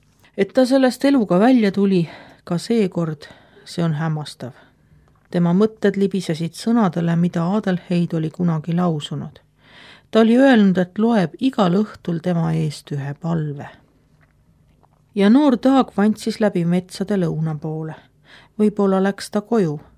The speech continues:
Tal oli juba küllalt elamusi selleks korraks. Ta ei vaadanud valitseja pilguga ringi oma isade ääretul maal.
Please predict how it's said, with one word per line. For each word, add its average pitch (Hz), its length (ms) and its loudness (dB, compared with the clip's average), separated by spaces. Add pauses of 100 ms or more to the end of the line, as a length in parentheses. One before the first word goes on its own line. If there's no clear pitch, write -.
(520)
Tal 247 260 4
oli 202 220 2
juba 196 240 0
küllalt 180 520 -2
elamusi 156 580 -6 (220)
selleks 170 460 -6
korraks. - 540 -12 (600)
Ta 247 160 2 (100)
ei 269 140 6
vaadanud 233 560 4
valitseja 202 520 0
pilguga 170 520 -4
ringi 185 400 0
oma 165 260 0
isade 175 400 -2
ääretul 170 480 -4
maal. 165 400 -2